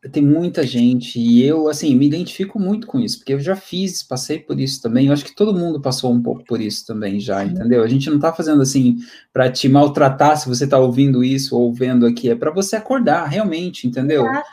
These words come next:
Speaker 1: A gente não tá aqui pra fazer, deixar você coitadinha,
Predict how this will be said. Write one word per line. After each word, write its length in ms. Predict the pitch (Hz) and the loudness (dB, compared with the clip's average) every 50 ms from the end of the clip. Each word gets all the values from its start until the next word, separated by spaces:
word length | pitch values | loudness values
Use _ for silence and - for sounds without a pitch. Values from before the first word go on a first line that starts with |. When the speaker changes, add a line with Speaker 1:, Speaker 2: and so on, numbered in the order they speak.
| _ - | _ -4
Speaker 1:
A 40 | |
gente 200 | 139 185 202 - | -2 -2 0 2
não 160 | 233 226 208 202 | 2 4 4 4
tá 100 | 226 240 | 2 2
aqui 220 | 240 233 240 233 | 2 2 0 0
pra 180 | - 208 190 190 | 2 2 0 0
fazer, 500 | - 180 160 156 170 170 160 151 139 139 | 0 -2 -2 0 0 0 0 0 -2 -2
deixar 300 | 165 175 - - 190 185 | -2 -4 0 0 0 0
você 240 | 180 165 - - | 0 0 -2 -4
coitadinha, 800 | - - 170 151 143 160 139 139 123 - 131 120 117 117 113 - | -2 -2 -2 -2 0 0 0 0 0 -2 -2 -2 -2 -2 -6 -12